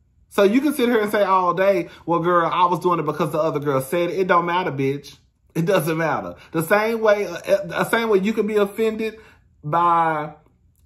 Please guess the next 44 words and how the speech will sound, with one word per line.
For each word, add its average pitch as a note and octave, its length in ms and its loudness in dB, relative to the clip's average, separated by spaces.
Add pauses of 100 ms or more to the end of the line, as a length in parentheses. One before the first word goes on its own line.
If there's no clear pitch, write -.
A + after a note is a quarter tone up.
(140)
Tamisha G3 400 2
calling F#3 320 0
you F#3+ 140 -2
arrogant G3 720 0
is, F3 300 0
uh, - 140 -12 (180)
is F3 160 4
the E3+ 100 -6
same F3+ 340 -2
way E3+ 180 0
that D#3 300 -4
Elliot F3+ 400 0
could D#3 160 -6
be D3+ 140 0
offended C#3+ 420 -2
by C3+ 160 2
you D3 180 -2
saying D3 280 -4
that C3 100 -4
she's D3 200 -4
not C3 200 -4
self-aware. C#3 720 -4 (1500)
Now, D#3+ 160 0
I G3 200 4
really A#3+ 240 0
didn't A3 180 2
understand G3 400 -2
why E3 120 0
Kandi F3+ 360 -2
got D#3 240 0
so E3 180 2
upset, D#3 380 0
because D#3+ 460 -2
when E3+ 240 -2
you F#3+ 160 0
really A3 260 2
go G#3 140 0
back G3 220 -2
and F3 120 -2
watch F#3 240 0
t-, D3 360 -16
what F3 220 -4
Tamisha F3+ 380 -4
said, F#3 420 -4